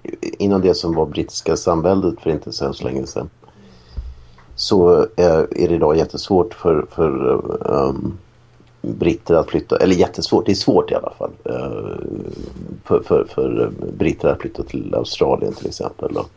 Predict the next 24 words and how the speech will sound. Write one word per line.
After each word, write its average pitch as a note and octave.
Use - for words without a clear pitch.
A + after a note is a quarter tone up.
Och G#2+
så, C2
även F#2
om F#2+
det F#2
sker A2+
en E2
sån -
migration -
visserligen, G1+
men, C#2
men D#2
det, D#2+
ehm, C#2
det E2
har F2
försvårats -
väsentligt. -
Eh, F2+
men B2+
just A2
vad D#3+
gäller, D#2
ehm, C2+